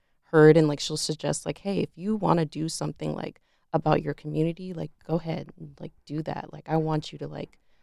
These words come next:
have that voice." So she's really good with that. Um,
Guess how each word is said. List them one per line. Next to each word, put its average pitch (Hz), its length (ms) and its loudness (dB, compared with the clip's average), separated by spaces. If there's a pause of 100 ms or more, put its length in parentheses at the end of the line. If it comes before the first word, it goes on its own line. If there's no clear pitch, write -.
(240)
have 156 200 2
that 147 180 4
voice." 151 380 2
So - 220 -4
she's 208 280 -6
really 185 200 -4
good 151 200 -4
with 156 180 -8
that. 165 340 2 (440)
Um, 165 580 2